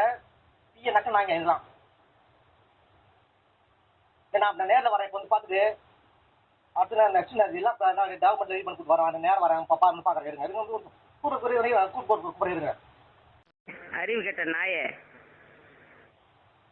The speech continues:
Speaker 1: ஒரு நிமிஷம், ஒரு நிமிஷம், ஒரு நிமிஷம். இந்த சார், இதை நாங்க இந்த கேஸ் வந்து கேஸ் வந்து அது நாங்க ஒழிச்சோம், ஒழிச்சோம் நாங்க. அந்த பீஸ் மும்புல சூட்ல ஒரு பீ எனக்கு நான் நாங்க.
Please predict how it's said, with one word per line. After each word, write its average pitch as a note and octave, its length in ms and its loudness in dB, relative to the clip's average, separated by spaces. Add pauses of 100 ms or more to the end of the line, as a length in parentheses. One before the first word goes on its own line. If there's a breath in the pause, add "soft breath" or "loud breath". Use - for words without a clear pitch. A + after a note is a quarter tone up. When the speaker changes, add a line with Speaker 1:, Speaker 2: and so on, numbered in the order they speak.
(1500)
Speaker 1:
ஒரு B3 140 2
நிமிஷம், G#3+ 180 0
ஒரு G3+ 80 0
நிமிஷம், G3 160 -4
ஒரு F3 60 -8
நிமிஷம். E3 220 -4 (680)
இந்த C4+ 160 -8
சார், B3 160 4
இதை A3 180 4
நாங்க F#3+ 240 2 (800)
இந்த G3+ 60 -6 (360)
கேஸ் C#4 240 0
வந்து A#3 180 0
கேஸ் - 240 0 (140)
வந்து F#4+ 320 0 (1700)
அது G#3+ 100 6
நாங்க A#3 220 2
ஒழிச்சோம், A#3 340 2
ஒழிச்சோம் A3+ 320 0
நாங்க. E3+ 220 0 (880)
அந்த F#4+ 120 -2
பீஸ் C4+ 280 -6
மும்புல G#3+ 240 2
சூட்ல - 240 -2
ஒரு G3+ 100 2
பீ - 200 -12
எனக்கு G#3+ 200 -2
நான் F3+ 160 -2
நாங்க. E3+ 200 0